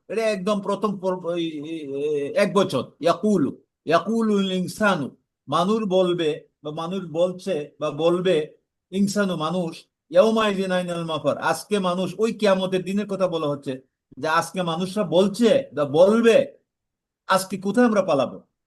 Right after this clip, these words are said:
এখানে ইয়াকুলু, এটা ছিল কাওয়ালা বা কালা, এটার প্রেজেন্ট টেন্স হচ্ছে ইয়াকুলু। দুই নম্বর, "এবং আমি বলি না তোমাদেরকে যে নিশ্চয় আমি ফেরেশতা, ওয়ালা আকুলু লাকুম ইন্নী মালাকুন।"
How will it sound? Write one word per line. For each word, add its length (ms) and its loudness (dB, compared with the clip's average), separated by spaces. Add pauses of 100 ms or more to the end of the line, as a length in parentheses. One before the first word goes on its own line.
(800)
এখানে 260 -2
ইয়াকুলু, 580 0
এটা 120 -6
ছিল 260 -6
কাওয়ালা 800 2
বা 280 -6
কালা, 480 -2 (200)
এটার 200 -8
প্রেজেন্ট 340 -8
টেন্স 140 -6
হচ্ছে 160 -10
ইয়াকুলু। 440 -2 (1900)
দুই 120 4
নম্বর, 360 6 (280)
"এবং 300 4
আমি 220 2
বলি 260 4
না 100 6
তোমাদেরকে 580 -2
যে 140 -2
নিশ্চয় 400 -2
আমি 180 -6
ফেরেশতা, 520 -8 (380)
ওয়ালা 320 6
আকুলু 840 0
লাকুম 320 -2
ইন্নী 840 -8
মালাকুন।" 540 -4